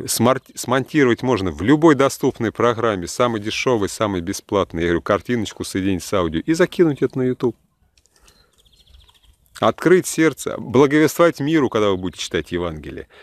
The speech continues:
Когда вы будете читать послание, это уже к церкви относится, послание, книгу Деяний.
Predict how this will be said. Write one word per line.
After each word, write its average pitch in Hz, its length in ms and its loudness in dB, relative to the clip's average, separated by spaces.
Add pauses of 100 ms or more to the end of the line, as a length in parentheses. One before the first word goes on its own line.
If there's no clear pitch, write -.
(100)
Когда 131 180 2
вы 147 40 2
будете 147 240 -4
читать - 360 -2
послание, 135 480 0
это 123 120 -8
уже 123 240 0 (120)
к - 80 -18
церкви 135 380 0
относится, 101 520 -4
послание, 107 680 0
книгу 131 360 -2
Деяний. 123 640 -2